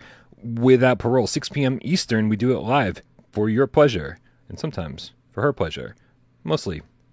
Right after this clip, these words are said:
for my pleasure. Uh, guys, don't forget that if you don't like watching this thing live, if you watch it later, Sci-Fi Game Cat Henry sends me the timestamps, and we add 'em into the show,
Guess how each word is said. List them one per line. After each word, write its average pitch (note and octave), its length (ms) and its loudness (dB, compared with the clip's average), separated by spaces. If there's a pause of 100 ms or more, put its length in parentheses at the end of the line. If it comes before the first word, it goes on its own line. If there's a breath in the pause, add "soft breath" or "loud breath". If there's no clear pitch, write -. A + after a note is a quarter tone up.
(100)
for - 80 -4
my F#2+ 160 2
pleasure. D2 420 -6 (580 loud breath)
Uh, A2 220 4
guys, A2+ 200 4
don't A#2+ 140 2
forget A#2 180 2
that G2+ 80 0
if F#2 80 -2
you A2 60 2
don't A2+ 120 0
like G2+ 120 -4
watching A2 260 0
this G2+ 140 -4
thing G#2+ 160 0
live, A2 240 2
if E2+ 80 -8
you F#2+ 80 -4
watch A#2 180 2
it F2 100 -6
later, C3+ 260 6
Sci-Fi B2 360 2
Game B2 160 2
Cat A#2 180 2
Henry B2+ 240 2
sends A2 220 -2
me C3 80 0
the A#2+ 80 0
timestamps, C#3+ 540 -4
and G2+ 80 -2
we G2+ 100 -2
add C#3 160 2
'em C#3 80 2
into C#3 160 -2
the C3 80 -2
show, D#3+ 320 4